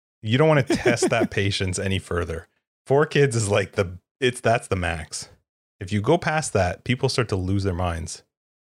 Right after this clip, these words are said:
Speaker 2: Hey, according to our Discord, you're, like, you got, like, the bare minimum
Speaker 1: No,
Speaker 2: compared to
Speaker 1: I
Speaker 2: some people.
Speaker 1: Uh, some people on there agreed very much so with me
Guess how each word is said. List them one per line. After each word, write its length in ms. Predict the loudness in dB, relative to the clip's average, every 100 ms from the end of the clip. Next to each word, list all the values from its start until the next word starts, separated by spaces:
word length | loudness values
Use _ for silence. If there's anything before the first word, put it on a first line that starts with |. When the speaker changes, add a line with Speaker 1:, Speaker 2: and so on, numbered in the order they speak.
| _ -6
Speaker 2:
Hey, 200 | -2 -2
according 380 | -2 0 4 4
to 100 | 4
our 120 | 2 2
Discord, 540 | 2 2 2 0 0 -6 _ _ _ _ _ _ _
you're, 160 | 0 2
like, 220 | 2 0 -6 -20 -20 _ -6
you 80 |
got, 160 | -4 -2
like, 140 | -4 -2
the 80 | 0
bare 420 | 2 2 2 2
minimum 840 | 2 2 4 2 0 -4 -12 -20 -14
Speaker 1:
No, 180 | -6 -4 -2
Speaker 2:
compared 520 | 0 0 0 -2 0
to 40 | 2
Speaker 1:
I 60 |
Speaker 2:
some 160 | 2 0
people. 440 | -2 -2 -2 -4 -10 -20 -18 -4
Speaker 1:
Uh, 160 | -4
some 240 | 0 0 0
people 300 | 0 2 2
on 140 | 2
there 200 | 2 0
agreed 540 | -2 0 2 2 2 -4 -14 _ _ _ _ _
very 340 | -2 2 4 4
much 400 | 2 0 -2 -4
so 160 | -4
with 260 | -4 -4 -6
me 300 | -10 -10